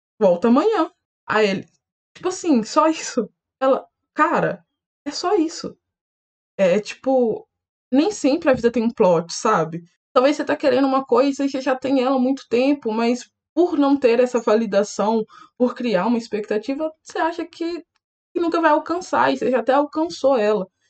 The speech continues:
sabe? Então, é, no momento, eu acho que eu sou mais pra vinte e dois, de entender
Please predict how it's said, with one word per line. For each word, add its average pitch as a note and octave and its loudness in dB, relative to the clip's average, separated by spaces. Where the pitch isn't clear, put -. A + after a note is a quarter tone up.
sabe? F#3+ -2
Então, G#3 -4
é, F3 2
no D4 0
momento, A3+ 2
eu G#3+ 4
acho A3 -2
que - 0
eu A3+ 2
sou A3 0
mais A3 0
pra B3 2
vinte B3 0
e A#3+ -4
dois, F3 -4
de - -12
entender G3+ -4